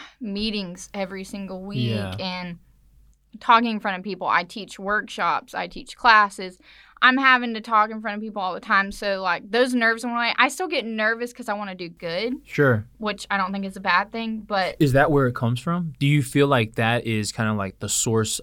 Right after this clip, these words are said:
Speaker 2: of that, I guess, that shyness of, like, this,
Speaker 1: Probably,
Speaker 2: this
Speaker 1: yeah.
Speaker 2: desire to just kind
Speaker 1: I,
Speaker 2: of, like
Speaker 1: I want, I wanna do good, and I wanna make an impact every time I go somewhere and talk to
Speaker 2: Mm.
Speaker 1: somebody, whether it's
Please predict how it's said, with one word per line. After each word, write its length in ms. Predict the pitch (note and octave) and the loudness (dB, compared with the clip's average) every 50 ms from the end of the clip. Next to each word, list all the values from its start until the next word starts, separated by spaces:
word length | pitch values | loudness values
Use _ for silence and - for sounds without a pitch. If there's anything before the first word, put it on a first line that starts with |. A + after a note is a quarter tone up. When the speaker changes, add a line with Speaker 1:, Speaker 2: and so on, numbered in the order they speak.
| - | -4
Speaker 2:
of 460 | A2 G#2+ G#2+ G#2+ G#2 G2+ G2 G2 G2 | -2 0 0 0 0 -2 -4 -6 -6
that, 400 | G#2 G2+ G2+ G2 F#2+ F2+ D2+ - _ _ _ _ _ - | -6 -4 -4 -2 -4 -4 -6 -10 _ _ _ _ _ -6
I 100 | G#2 G#2+ | -4 -2
guess, 200 | A2+ G#2 - - | -2 -2 -2 -2
that 180 | G#2+ F#2+ - | -4 -4 -4
shyness 520 | - - B2 A2+ A2+ A2+ A2 G#2+ A2 A2 - | -2 0 0 0 2 2 0 0 0 0 2
of, 120 | - - B4 C5+ | 4 4 6 6
like, 160 | - A2 - | 6 4 2
this, 60 | - D5 - | 0 0 0
Speaker 1:
Probably, 60 | - - | 0 2
Speaker 2:
this 100 | B2 A#2 | 0 2
Speaker 1:
yeah. 60 | G#2 | 2
Speaker 2:
desire 560 | B2+ A#2+ G#2 A#2 A2 G#2 G#2+ A2+ A2+ A2 A2 | 2 0 2 2 0 2 2 2 2 0 0
to 160 | A2 - - F#2+ | -2 -4 -6 -6
just 260 | - A2 G#2+ - - | -4 -4 -4 -4 -2
kind 220 | - - C#4 C4 | 0 2 2 2
Speaker 1:
I, 40 | - | 2
Speaker 2:
of, 80 | - F#2+ | 0 -4
like 200 | G2 F#2 F2+ - | -6 -6 -2 0
Speaker 1:
I 60 | C4 | 0
want, 340 | B3+ C4+ D4 E4 E4+ - - - - - - - _ _ - | 2 4 4 4 2 2 -2 -8 -18 -20 -20 -20 _ _ -4
I 100 | A#3 A#3 | -2 0
wanna 280 | A#3+ C4 C#4+ D4+ D#4+ D4+ | 2 4 4 4 4 2
do 160 | C4 D4 C#4 | -2 -2 -4
good, 320 | A#3+ - A#3 A#3 A3+ A3 | -4 -2 -2 0 -2 -2
and 160 | - A3+ A3 | -2 0 0
I 60 | G#3+ A3 | 2 2
wanna 220 | A3 A3+ A#3 A3+ | 2 0 0 0
make 220 | A3 G#3 G#3 G3+ | 0 0 -2 -4
an 120 | G#3+ F#3+ - | -6 -10 -10
impact 460 | - F#3+ F#3 - - - - - - | -10 -10 -10 -8 -8 -10 -10 -10 -10
every 240 | G#3 G#3 G3+ G#3+ G#3 | -10 -10 -8 -10 -8
time 320 | G#3 G#3 F#3+ F#3 F#3 E3+ - | -4 -2 -2 -2 -2 -2 -4
I 500 | - F#3+ F3+ F3+ F3+ F3 E3+ E3 F#3 - _ _ _ _ _ _ - | -4 -2 0 0 0 -2 -4 -6 -10 -14 _ _ _ _ _ _ -2
go 160 | A3 G#3+ G3 | 0 0 0
somewhere 320 | F#3 - G3+ G3 F3 D#3+ | -2 -4 -8 -8 -6 -6
and 120 | D#3+ - - | -8 -8 -10
talk 300 | - - G3 F#3+ F#3+ - | -2 0 2 2 2 2
to 60 | C#3+ | 4
Speaker 2:
Mm. 80 | C3 C3 | 4 6
Speaker 1:
somebody, 500 | B2 A#2+ A2 - E3+ E2 - A3 A3 - - _ _ _ _ | 6 6 6 4 4 2 -2 -6 -12 -16 -20 _ _ _ _
whether 320 | A#3 A3+ A3+ G#3+ G#3 G3+ | 2 4 4 4 4 2
it's 400 | G3+ G3 F#3+ - - - - - | 2 2 0 -2 -6 -14 -18 -18